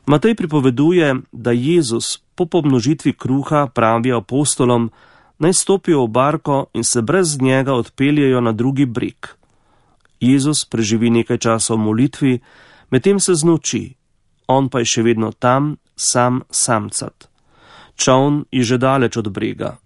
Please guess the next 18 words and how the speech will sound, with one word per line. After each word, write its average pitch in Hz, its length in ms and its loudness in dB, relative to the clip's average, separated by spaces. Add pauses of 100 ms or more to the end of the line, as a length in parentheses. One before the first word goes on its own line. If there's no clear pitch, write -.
(100)
vendar 123 280 2
mu 123 120 4
je 117 80 2
veter 131 320 0
nasproten 143 840 0
in 135 140 -4
ga 127 100 2
premetavajo 123 800 0
valovi. 117 520 -4 (920)
Proti 110 300 -4
jutru 123 560 -2
se - 160 -2
Jezus 123 420 0
odpravi 110 500 -2
k - 160 -12
njim, 147 300 2 (340)
stopajoč 131 800 0
po 131 180 -2